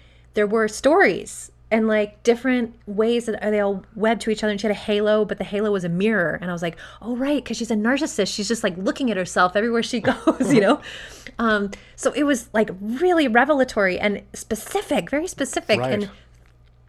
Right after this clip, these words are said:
Speaker 1: felt like, you know, usually when I had sat there with a blank page, it just felt arbitrary. It felt like, well, I could type anything, but why is anything connected to anything?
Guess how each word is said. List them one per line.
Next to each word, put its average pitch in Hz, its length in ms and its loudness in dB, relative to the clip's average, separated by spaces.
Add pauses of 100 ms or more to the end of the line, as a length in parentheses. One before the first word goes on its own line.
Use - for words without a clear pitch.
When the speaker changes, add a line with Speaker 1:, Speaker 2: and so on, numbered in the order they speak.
(260)
Speaker 1:
felt 285 320 -2
like, 240 360 0 (800)
you 226 120 0
know, 214 80 2
usually 262 480 -2
when 214 140 -2
I 208 220 0
had 180 520 -6
sat 208 260 -4
there 208 140 -2
with 196 160 -6
a - 20 -4
blank 170 320 -8
page, 220 480 -4
it 214 140 -8
just 302 220 -8
felt 254 280 -8 (140)
arbitrary. 185 640 -6 (280)
It 214 140 -8
felt 269 220 -4
like, 226 260 -4 (460)
well, 220 100 -6
I 277 100 0
could 285 140 -6
type - 320 -2
anything, 233 580 0
but 185 240 -4
why 196 160 -4
is 262 200 -2
anything 262 340 0
connected 233 460 -4
to - 240 -10
anything? 277 600 -2